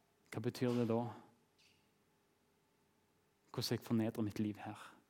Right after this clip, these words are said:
så lenge jeg fortjener Jesus. Du har bare ett liv.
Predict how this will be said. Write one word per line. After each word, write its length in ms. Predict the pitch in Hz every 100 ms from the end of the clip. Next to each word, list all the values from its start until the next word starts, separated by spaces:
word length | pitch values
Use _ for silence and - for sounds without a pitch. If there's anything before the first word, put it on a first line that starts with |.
| _ _ _ _ _
så 140 | - 110
lenge 220 | 104 104
jeg 80 | 104
fortjener 480 | 113 - 107 107 113
Jesus. 560 | 113 - - - - - _ - - _ _
Du 140 | -
har 80 | 110
bare 240 | 120 120 127
ett 160 | -
liv. 160 | 123